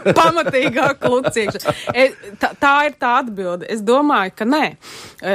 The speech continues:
un attiecībās ar, e, ar Krieviju, e, pastāv riski. E, protams, ka nato, kā jau es minēju, nebeigs pastāvēt.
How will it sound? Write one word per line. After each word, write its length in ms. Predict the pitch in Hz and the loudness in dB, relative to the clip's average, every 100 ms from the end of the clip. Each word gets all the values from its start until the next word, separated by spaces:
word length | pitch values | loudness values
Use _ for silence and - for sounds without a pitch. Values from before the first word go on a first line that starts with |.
| 190 | -2
un 200 | - 208 | -2 0
attiecībās 800 | 254 277 202 - 226 208 185 185 - | 0 0 -2 -2 0 2 0 0 -2
ar, 220 | 202 190 | -2 -2
e, 240 | 185 - 196 185 | -4 -2 0 0
ar 180 | - 196 | 0 0
Krieviju, 680 | - 277 302 240 226 208 202 | 0 2 4 4 2 2 0
e, 200 | - 202 202 196 | 0 0 0 0
pastāv 580 | 196 302 - 208 160 170 | 2 0 0 -4 -2 -4
riski. 380 | 185 214 - - - - | -4 -4 -6 -12 -16 -16
E, 500 | - 202 196 147 151 107 - - - - | -4 0 0 -2 -6 -12 -20 -20 -20 -16
protams, 560 | - - 381 294 214 - | -2 2 4 4 0 0
ka 200 | - 220 202 196 190 185 180 | 0 2 4 4 2 0 -2
nato, 680 | 165 226 320 - 214 180 160 | 0 0 0 0 -2 -2 -4
kā 240 | - 226 202 | -2 0 0
jau 100 | 180 | -4
es 120 | - | 0
minēju, 640 | 240 247 180 165 170 170 170 | 2 2 2 -2 -4 -4 -2
nebeigs 460 | 214 254 311 330 | 2 4 2 0
pastāvēt. 920 | - 320 - 320 285 247 247 220 220 | -2 -2 0 0 0 2 0 -2 -4